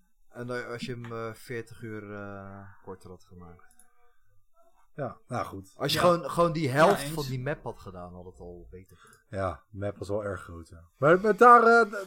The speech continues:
Speaker 2: d-, zullen we zo positief eindigen? Dat het gewoon, eh,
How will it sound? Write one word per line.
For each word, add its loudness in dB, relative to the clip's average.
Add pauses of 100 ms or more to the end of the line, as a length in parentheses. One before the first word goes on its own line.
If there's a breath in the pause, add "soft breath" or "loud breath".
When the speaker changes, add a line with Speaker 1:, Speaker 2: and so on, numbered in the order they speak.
(140)
Speaker 2:
d-, -8
zullen 0
we 2
zo 4
positief 0
eindigen? -2
Dat 0
het 2
gewoon, -2
eh, -8